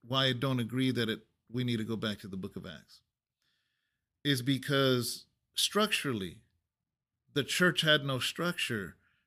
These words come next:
People were, you, I mean, think about it. You still had Paul, um, arguing with Peter because Peter didn't know how to be with non-Jews.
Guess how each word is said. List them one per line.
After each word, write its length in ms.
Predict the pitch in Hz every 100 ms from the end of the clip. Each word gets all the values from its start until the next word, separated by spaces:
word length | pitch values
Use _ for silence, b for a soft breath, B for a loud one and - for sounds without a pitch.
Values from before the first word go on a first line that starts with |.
| _
People 460 | 175 175 170 147
were, 340 | 135 147 135 - - _ _ 143
you, 200 | 156 147
I 40 |
mean, 160 | 160 147
think 200 | 220 220
about 260 | 180 151
it. 60 | 131
You 140 | 170
still 360 | 202 - 196 190
had 320 | 175 170 135
Paul, 580 | - 151 170 131 113 120 _ _ _ _ _ _ -
um, 300 | 135 135 120 -
arguing 540 | 151 170 175 170 156
with 220 | 131 -
Peter 400 | - 180 180 135
because 320 | 120 - 135
Peter 360 | - - 190 175
didn't 380 | 127 151 139 139
know 200 | 151 143
how 280 | 120 147 139
to 160 | -
be 340 | 117 135 135 120
with 260 | 120 117
non-Jews. 800 | 117 127 127 113 127 110 - -